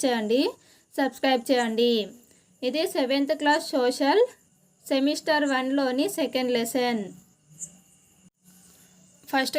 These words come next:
క్వశ్చన్, క్రింది వాక్యాలను పరిశీలించండి.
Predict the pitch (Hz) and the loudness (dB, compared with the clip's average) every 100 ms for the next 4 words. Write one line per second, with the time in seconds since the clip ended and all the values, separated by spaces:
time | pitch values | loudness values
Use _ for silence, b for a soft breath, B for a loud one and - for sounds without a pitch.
0 | 302 294 294 254 277 403 B B B - | 0 0 0 0 0 -6 B B B -2
1 | 285 285 330 311 277 277 269 262 254 311 | 2 4 4 4 4 4 4 4 2 2
2 | 277 254 - 277 262 240 277 233 226 240 | 4 2 2 2 2 0 0 0 2 2